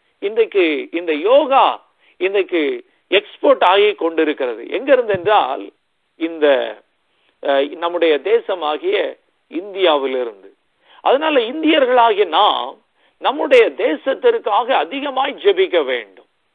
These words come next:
ஒருவேளை பிசாசு இன்றைக்கு நம்முடைய தேசத்தை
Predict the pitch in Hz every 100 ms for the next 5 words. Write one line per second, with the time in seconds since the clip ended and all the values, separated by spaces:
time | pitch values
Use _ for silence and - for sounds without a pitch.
0 | _ _ - 190 - 202 156 - _ _
1 | _ 208 - 285 311 226 233 220 220 180
2 | 214 302 294 208 165 262 254 247 - 240
3 | 139 135 -